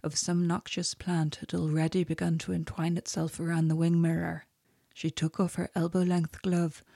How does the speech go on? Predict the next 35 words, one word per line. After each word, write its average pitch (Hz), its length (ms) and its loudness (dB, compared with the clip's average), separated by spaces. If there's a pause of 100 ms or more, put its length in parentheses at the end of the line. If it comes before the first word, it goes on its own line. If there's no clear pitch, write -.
(260)
and 180 120 0
pressed - 380 -4
her 202 80 -2
thumb 185 340 0
on 165 120 0
the 151 100 0
door 170 220 0
panel. 165 500 -2 (1080)
The - 60 -4
door 156 220 0
clicked - 340 -6
open. 165 440 -2 (600)
She - 140 -4
found 156 280 0
a 156 40 -4
packet 160 320 -4
of 160 160 -4
wipes 175 420 -2
in 156 120 0
the 156 60 -2
glove 160 260 -2
compartment 175 680 -4
and 165 100 0
cleaned 170 300 -2
her 165 120 -4
hands. 170 600 -2 (1080)
The 151 100 -8
skin 196 380 -2
on 190 120 2
her 180 120 -2
thumb 190 300 -2
had - 120 -2
begun 156 320 -4
to - 100 -8
burn. 165 540 0